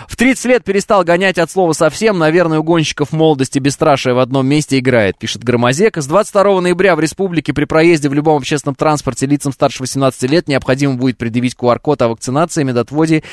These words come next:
или перенесённом за последние шесть месяцев заболевании. Бон Джови Джон говорит.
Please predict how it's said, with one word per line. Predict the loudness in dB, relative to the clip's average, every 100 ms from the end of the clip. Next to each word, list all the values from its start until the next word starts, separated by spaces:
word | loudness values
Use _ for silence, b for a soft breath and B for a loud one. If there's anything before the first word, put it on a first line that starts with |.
| B -4
или | -2 0
перенесённом | 0 0 0 0 -2 -2
за | -2
последние | -2 0 -2 0 -4
шесть | 0 0 0 -4 B B B
месяцев | 0 0 -2 -6
заболевании. | -2 0 2 2 2 0 -4
Бон | -2 -2 0
Джови | 0 -2
Джон | -2 -2 -2
говорит. | -4 -4 -6